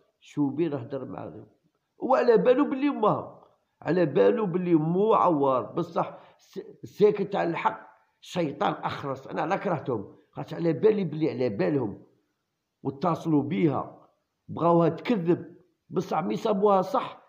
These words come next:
سكتوا. مي صابوها صح، سكتوا. اتصلوا بيها. بغاو يكذبوني كيما داروا، بغاو يكذبوني. باللي مشي أنا ما هدرتش منها، بال-،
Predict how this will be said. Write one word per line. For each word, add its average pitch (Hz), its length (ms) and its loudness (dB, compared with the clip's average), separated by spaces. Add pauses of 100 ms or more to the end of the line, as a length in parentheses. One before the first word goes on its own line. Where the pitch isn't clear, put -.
(260)
سكتوا. - 400 -2 (1600)
مي 127 80 -8
صابوها 202 420 2
صح، 277 260 -8
سكتوا. - 360 -14 (840)
اتصلوا 143 440 -4
بيها. 139 880 0 (1500)
بغاو 185 340 0
يكذبوني 180 680 -2
كيما 320 300 -4
داروا، 147 400 2
بغاو 135 240 2
يكذبوني. 143 800 0 (840)
باللي 131 220 -4
مشي 127 340 -4
أنا 123 140 -4
ما 120 200 -2
هدرتش 110 340 -12
منها، 113 260 -8
بال-، 113 240 -14